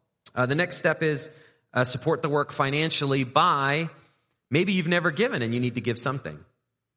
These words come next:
Maybe you've given a few months ago and it's time to give again. Maybe you give two percent and you need to give two and a half percent. I don't know what it is for you.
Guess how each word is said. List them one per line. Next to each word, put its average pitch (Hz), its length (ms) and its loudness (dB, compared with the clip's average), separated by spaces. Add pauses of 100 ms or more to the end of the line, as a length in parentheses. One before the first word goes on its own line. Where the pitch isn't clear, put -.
(580)
Maybe 127 200 0
you've 127 140 0
given 143 380 0
a - 20 -18
few 139 180 -4
months 165 220 0
ago 127 100 -2
and 117 80 -2
it's 107 100 -8
time 120 220 -4
to 120 60 -4
give 117 180 -2
again. 107 420 -4 (800)
Maybe 139 160 0
you 156 80 0
give 143 200 -2
two 190 160 -2
percent 127 460 -2
and 120 80 -8
you 120 60 -2
need 123 140 -2
to 113 60 -10
give 117 200 -6
two 135 140 -6
and 131 80 -6
a - 20 -6
half 156 220 -4
percent. - 380 -8
I 127 80 2
don't 139 120 -2
know 127 80 -2
what 113 140 0
it 101 100 -2
is 101 160 -2
for - 140 -10
you. 85 260 -10